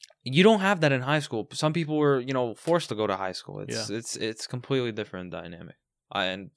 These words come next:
Speaker 1: uh, you know, it's, it's,
Speaker 2: Mm-hmm.
Speaker 1: it's a huge difference when, when you see that a person willingly wants to be there.
Speaker 2: Yeah.
Speaker 1: It's enormous.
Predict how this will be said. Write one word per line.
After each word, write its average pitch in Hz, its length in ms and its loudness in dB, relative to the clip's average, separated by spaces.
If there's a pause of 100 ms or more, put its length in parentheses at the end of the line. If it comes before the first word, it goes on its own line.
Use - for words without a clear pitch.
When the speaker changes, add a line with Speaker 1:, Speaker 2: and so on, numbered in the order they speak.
Speaker 1:
uh, - 120 -8
you 104 120 -10
know, 92 120 -6
it's, - 220 -14
it's, 131 160 -2
Speaker 2:
Mm-hmm. 120 80 0
Speaker 1:
it's 117 120 -6
a - 40 -14
huge 143 420 -6
difference 131 420 -4
when, 104 200 -4 (300)
when 131 120 0
you 131 60 0
see 156 220 -2
that 127 120 2
a 117 40 -2
person 120 380 -4
willingly 127 460 0
wants 117 280 -4
to 107 80 -6
be 98 160 -2
there. 262 280 -6 (100)
Speaker 2:
Yeah. 110 200 0 (280)
Speaker 1:
It's - 100 -10
enormous. 185 420 -2